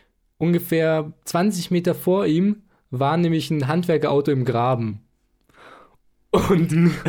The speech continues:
<laughs> und ich natürlich im, im Beschleunigungsvorgang ziehe natürlich am Traktor vorbei und genau dann kommt diese Stelle,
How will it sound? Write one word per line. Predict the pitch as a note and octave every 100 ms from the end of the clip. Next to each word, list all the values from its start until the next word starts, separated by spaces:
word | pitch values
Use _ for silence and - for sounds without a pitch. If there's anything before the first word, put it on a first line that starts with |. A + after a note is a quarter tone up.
| -
<laughs> | - - - -
und | F3 E3+ -
ich | A3+ A3+ - - _ -
natürlich | D3+ D3 E3 E3+ F3 - -
im, | F#3 F3 - -
im | D#3+ E3+
Beschleunigungsvorgang | D#3+ C3+ D#3 E3 F#3+ D3 C3+ C3 - C3 C3+ C3+ C#3 F3+ A3 - _ - C#3
ziehe | - F3 F#3+
natürlich | F3+ F3 E3+
am | C#3+ D3
Traktor | F3 F3+ F3
vorbei | D#3 D#3 C#3 C#3 D#3+ F3+ - _ _ - - -
und | D3+ C#3+
genau | D#3+ E3 F#3+
dann | F3 F3+
kommt | F3 E3
diese | E3 D3+
Stelle, | - E3 D3+ B2+